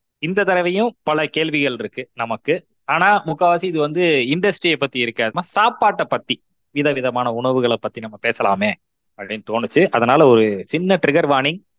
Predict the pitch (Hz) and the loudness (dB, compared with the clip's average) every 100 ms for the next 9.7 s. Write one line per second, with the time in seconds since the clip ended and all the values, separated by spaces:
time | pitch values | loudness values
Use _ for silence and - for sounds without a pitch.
0 | _ _ 127 151 180 160 156 165 151 143 | _ _ -2 2 2 2 2 2 0 -2
1 | 151 143 139 139 156 139 151 143 - 147 | -2 0 0 0 0 2 0 -2 0 0
2 | - 160 151 135 - 131 120 139 - - | 0 -4 -2 -2 2 2 2 0 -2 -2
3 | 120 113 135 135 165 143 131 131 131 127 | 0 2 0 -2 0 0 0 0 -2 0
4 | 139 131 123 117 - 135 135 127 127 147 | 2 2 2 0 2 0 0 0 0 0
5 | 127 120 113 117 117 113 117 123 117 113 | 0 -2 -2 -2 -2 -4 -4 -4 -6 -4
6 | 127 123 110 110 151 196 _ _ _ _ | -4 -4 -6 -4 -6 -6 _ _ _ _
7 | - 120 120 113 110 104 104 110 110 139 | -14 -4 0 0 0 0 0 0 2 2
8 | 127 120 123 131 117 113 135 135 113 113 | 2 0 0 0 0 -2 -2 -2 -2 -2
9 | 120 113 117 123 - 101 | -2 -2 0 0 -2 -6